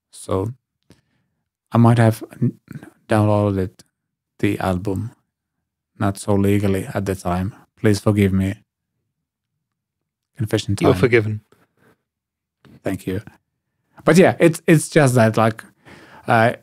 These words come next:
Speaker 1: even going back to End of, or, like, going, then going to End of Heartache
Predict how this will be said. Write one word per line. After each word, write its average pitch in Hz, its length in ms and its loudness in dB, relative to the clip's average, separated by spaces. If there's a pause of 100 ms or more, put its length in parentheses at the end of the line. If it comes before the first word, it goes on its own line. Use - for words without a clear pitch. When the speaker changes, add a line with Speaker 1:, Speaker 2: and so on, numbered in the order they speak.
(180)
Speaker 1:
even 165 220 8
going 160 320 6
back 143 280 2
to 120 600 6
End 120 180 2
of, - 200 -6 (180)
or, 135 160 4
like, 127 200 2
going, 143 420 4
then 147 320 4
going 135 340 4
to 117 400 4
End 127 180 2
of 110 80 0
Heartache 110 680 0